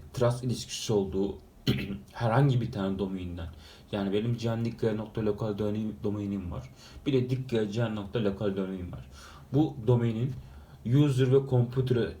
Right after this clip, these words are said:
e, hesaplarından üye olabiliyor.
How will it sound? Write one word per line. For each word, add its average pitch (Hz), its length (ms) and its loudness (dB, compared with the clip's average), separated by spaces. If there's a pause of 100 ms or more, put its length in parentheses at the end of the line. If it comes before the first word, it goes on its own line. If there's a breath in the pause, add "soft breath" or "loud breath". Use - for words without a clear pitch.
(160)
e, 98 160 0
hesaplarından 95 760 -6 (1080)
üye 107 200 4
olabiliyor. 92 540 -2